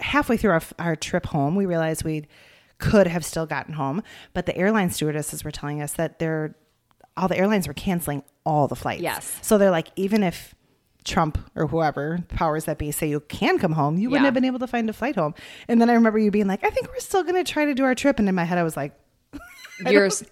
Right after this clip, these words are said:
Speaker 2: crazy.
Speaker 1: You're crazy.
Speaker 2: Delusional.
Speaker 1: But
Speaker 2: Yeah.
Speaker 1: you weren't the only one. We had, we had friends who were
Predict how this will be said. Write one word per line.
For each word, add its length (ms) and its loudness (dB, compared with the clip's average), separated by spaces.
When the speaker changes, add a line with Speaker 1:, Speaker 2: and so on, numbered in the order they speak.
Speaker 2:
crazy. 520 -2
Speaker 1:
You're 160 2
crazy. 240 -4
Speaker 2:
Delusional. 680 4
Speaker 1:
But 100 10
Speaker 2:
Yeah. 80 6
Speaker 1:
you 60 4
weren't 120 4
the 60 4
only 200 6
one. 180 2
We 80 0
had, 300 -2
we 100 -4
had 160 2
friends 280 2
who 60 -4
were 180 0